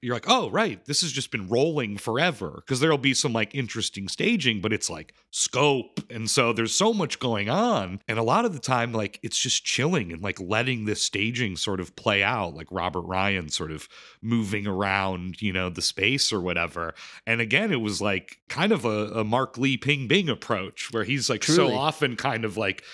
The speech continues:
Speaker 1: just slightly distanced and kind of still kind of observing in these longer takes. And I was kind of shocked how they had that, that in common.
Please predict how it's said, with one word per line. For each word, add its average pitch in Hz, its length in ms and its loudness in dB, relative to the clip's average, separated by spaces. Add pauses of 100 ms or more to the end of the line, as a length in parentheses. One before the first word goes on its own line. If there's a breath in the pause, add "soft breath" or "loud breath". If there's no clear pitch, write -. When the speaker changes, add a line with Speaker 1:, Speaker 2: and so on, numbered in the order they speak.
(320 loud breath)
Speaker 1:
just - 300 2
slightly 151 440 2
distanced 117 800 2
and 104 120 -4
kind 110 240 -2
of 98 80 -4
still 113 540 4
kind 107 200 0
of 98 100 -2
observing 107 760 2
in 92 160 -2
these 92 240 -2
longer 98 420 0
takes. - 560 0
And 127 100 2
I 131 60 4
was 139 140 2
kind 220 140 2
of 143 100 -2
shocked - 520 0
how 110 580 -2
they 117 160 0
had 120 300 0
that, 113 300 -4 (180)
that 107 220 -4
in 95 120 -6
common. 90 680 -4